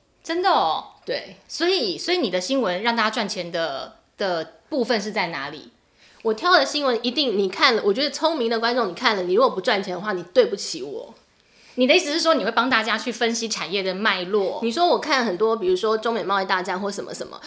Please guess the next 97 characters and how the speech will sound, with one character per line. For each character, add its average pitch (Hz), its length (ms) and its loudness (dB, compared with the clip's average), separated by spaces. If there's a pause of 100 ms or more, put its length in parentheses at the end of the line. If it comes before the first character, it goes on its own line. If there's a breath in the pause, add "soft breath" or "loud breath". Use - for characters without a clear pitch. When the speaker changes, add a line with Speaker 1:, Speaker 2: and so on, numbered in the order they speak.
(140 loud breath)
Speaker 2:
我 - 60 2
觉 143 80 2
得 320 80 0
你 277 80 0
如 208 80 2
果 262 80 2
聪 294 240 2
明 202 220 0
的 185 140 -4
看 214 260 -2
的 185 100 -4
话， 202 200 0
比 170 100 -6
如 190 80 2
说 247 100 0
中 247 120 -2
美 202 100 0
贸 196 180 0
易 202 40 -2
大 190 180 0
战 196 160 -2
他 214 80 -2
们 208 100 -4
打 - 140 -4
到 185 80 -4
哪 185 160 -8
些 190 140 -4
产 175 280 -10
业， 151 200 -6 (240 loud breath)
哪 240 100 -2
些 277 80 -2
产 208 160 -4
业 226 60 0
受 226 240 0
害， 214 180 -2
你 175 100 -4
就 214 120 -2
要 220 40 2
马 208 140 -6
上 226 160 -4
很 196 100 -6
聪 220 140 -4
明 190 140 -2
的 185 80 -2
想 170 200 -10
到， 202 140 -2
那 220 100 -2
台 202 200 -6
湾 196 120 -4
那 202 60 -6
些 202 140 -8
产 175 180 -12
业 185 80 -6
是 196 140 -6
会 202 100 -6
受 190 180 -4
惠 185 220 -6
啊。 - 300 -14 (640 soft breath)
Speaker 1:
哦。 320 760 0
Speaker 2:
所 311 40 4
以 - 40 6
我 - 140 6
不 359 120 4
能 294 180 4
那 330 40 2
么 294 120 2
清 285 200 -4
楚 226 140 -4
的 202 80 -2
在 240 80 2
节 202 160 -4
目 226 100 -2
上 226 160 -2
报 220 160 0
名 185 160 -2
牌 180 160 -6
给 175 200 -6
你， 180 200 -4
但 302 160 -2
你 220 60 0
可 262 80 -4
以 247 60 0
看 254 200 -4
新 247 220 -4
闻， 190 160 -2
你 180 40 -6
要 220 120 -4
聪 254 180 -6
明 208 140 -2
的 190 80 -4
话， 208 160 -6
你 165 80 -10
就 202 140 0
赚 208 200 -8
得 180 80 -8
到 180 160 -8
钱 - 240 -10